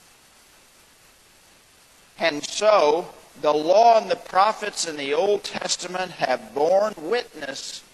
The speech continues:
to the fact that it's the righteousness of God, the justification of God,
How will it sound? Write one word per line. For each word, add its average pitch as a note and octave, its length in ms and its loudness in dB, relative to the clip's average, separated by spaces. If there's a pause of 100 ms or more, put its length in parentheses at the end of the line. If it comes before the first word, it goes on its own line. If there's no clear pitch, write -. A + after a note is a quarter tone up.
(240)
to D3+ 140 -6
the C3+ 140 -4
fact E3+ 600 0 (420)
that C3+ 160 -4
it's - 380 -4
the A#2+ 180 -10
righteousness D3+ 1000 -2
of B2+ 180 -4
God, C3+ 300 4 (2250)
the D3+ 100 -10
justification F#3+ 1160 -6
of D#3 200 -10
God, C3+ 360 2